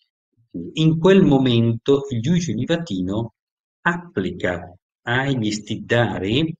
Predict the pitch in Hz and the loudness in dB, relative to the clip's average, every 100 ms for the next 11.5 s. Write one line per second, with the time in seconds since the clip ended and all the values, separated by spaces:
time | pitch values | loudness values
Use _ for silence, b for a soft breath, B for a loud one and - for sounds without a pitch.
0 | - _ 120 117 110 110 190 196 131 - | -18 _ -4 -2 -2 -2 0 2 0 -4
1 | 156 117 113 113 120 160 110 - 110 107 | -2 0 0 -2 0 0 0 -6 -4 -2
2 | 107 101 - 95 90 92 104 120 139 202 | -2 -4 -4 -6 -4 -4 0 0 0 -4
3 | 480 147 - 107 101 104 92 87 - 90 | -6 -10 -4 -2 0 -2 -2 -8 -10 -8
4 | 87 101 104 95 87 87 85 _ _ - | -6 -4 -2 -4 -8 -12 -14 _ _ -8
5 | 101 104 104 85 87 127 143 - _ _ | -8 -4 -4 -4 -4 -4 -6 -14 _ _
6 | 127 127 127 117 135 156 175 123 110 - | -4 -2 -2 -4 -6 -2 2 2 2 2
7 | 202 196 147 107 - - 151 147 151 160 | 2 2 4 2 0 -2 -4 0 0 0
8 | 160 190 180 - 113 104 - - 110 101 | 2 2 2 0 -4 -2 -4 -4 -6 -4
9 | 98 98 90 82 82 85 - _ _ _ | -4 -2 -2 -6 -8 -12 -16 _ _ _
10 | 117 127 120 139 135 113 127 156 - 113 | -2 0 2 2 2 2 0 0 -2 0
11 | 110 107 110 110 107 | 0 0 0 0 -2